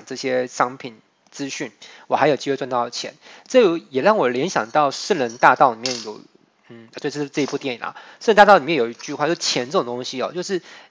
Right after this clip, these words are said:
当你越需要钱的时候，钱越不会流向你；反而是当你已经不太需要钱的时候，钱反而会流向你。好，呃，我举例啊，大家知道九妹这个网红嘛，她帮人家做一次业配，听说就，就好几十万。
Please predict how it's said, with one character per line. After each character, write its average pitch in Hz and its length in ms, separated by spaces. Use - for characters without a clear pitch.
当 226 180
你 135 160
越 170 220
需 170 200
要 160 120
钱 131 160
的 110 60
时 139 60
候， 139 40
钱 - 480
越 160 160
不 - 180
会 139 120
流 117 120
向 117 220
你； - 60
反 143 140
而 165 40
是 196 60
当 220 180
你 165 60
已 120 60
经 160 160
不 147 120
太 185 200
需 175 160
要 156 100
钱 120 160
的 - 0
时 135 60
候， 139 60
钱 - 460
反 98 320
而 113 100
会 123 360
流 117 240
向 110 260
你。 - 80
好， 107 160
呃， 147 200
我 139 60
举 135 120
例 143 100
啊， 127 80
大 175 200
家 - 80
知 - 80
道 175 100
九 120 240
妹 135 140
这 135 100
个 123 140
网 101 240
红 - 180
嘛， - 140
她 185 100
帮 190 200
人 143 180
家 156 180
做 147 220
一 123 60
次 147 120
业 135 180
配， 131 140
听 123 200
说 123 120
就， 120 400
就 135 120
好 120 160
几 113 140
十 - 160
万。 107 240